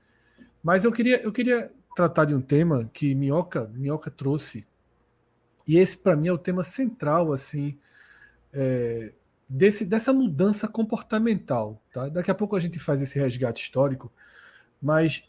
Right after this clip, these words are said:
de mudança comportamental, que é aquilo de que a nossa geração,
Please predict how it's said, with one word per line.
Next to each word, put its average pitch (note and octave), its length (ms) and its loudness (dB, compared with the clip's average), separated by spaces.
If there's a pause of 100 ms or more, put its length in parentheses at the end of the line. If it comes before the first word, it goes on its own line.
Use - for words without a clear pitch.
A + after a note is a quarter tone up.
de D#3 100 0
mudança G3 380 2
comportamental, G3 880 -2
que - 160 -2
é - 20 4
aquilo F3 420 -2
de D#3 200 -6
que E3+ 480 -4 (680)
a G3+ 120 0
nossa A#3+ 380 2
geração, D#3 760 0